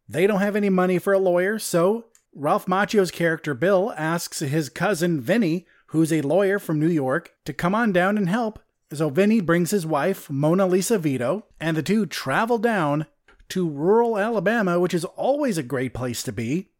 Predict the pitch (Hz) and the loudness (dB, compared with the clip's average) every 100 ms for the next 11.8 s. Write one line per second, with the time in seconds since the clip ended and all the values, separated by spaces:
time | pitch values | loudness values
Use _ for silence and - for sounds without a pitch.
0 | _ - 170 240 208 190 180 175 180 160 | _ -10 -4 -2 0 0 0 -2 -2 0
1 | 143 135 143 - 110 98 - 107 - - | 0 -2 -6 -6 -6 -6 -8 -8 -10 -20
2 | - _ _ - _ - 240 240 208 _ | -20 _ _ -20 _ -6 -2 -2 -4 _
3 | - 262 - 330 302 220 220 220 220 202 | -6 -6 -2 2 2 2 0 0 -2 -2
4 | 185 214 269 208 - - - 156 185 196 | 0 -2 -2 -4 -4 -14 -8 -4 -2 0
5 | 277 294 202 185 190 254 254 311 262 135 | 0 -2 -2 -2 -2 -2 0 0 0 -4
6 | - 85 _ - 160 175 180 175 - 180 | -8 -16 _ -8 -4 -2 0 -2 -2 -2
7 | 190 247 294 269 165 135 139 139 165 156 | -2 -2 0 0 0 0 -2 -2 -2 0
8 | 156 147 165 214 - 185 165 143 131 131 | -2 0 -2 -2 -2 0 0 0 0 -2
9 | 131 131 131 131 131 _ _ - - 147 | -2 -2 -2 -4 -6 _ _ -20 -18 -4
10 | 156 147 180 226 226 220 196 175 175 247 | -2 0 0 2 0 0 0 0 2 2
11 | 226 196 131 123 90 82 135 | 2 -2 -2 -6 -6 -8 -12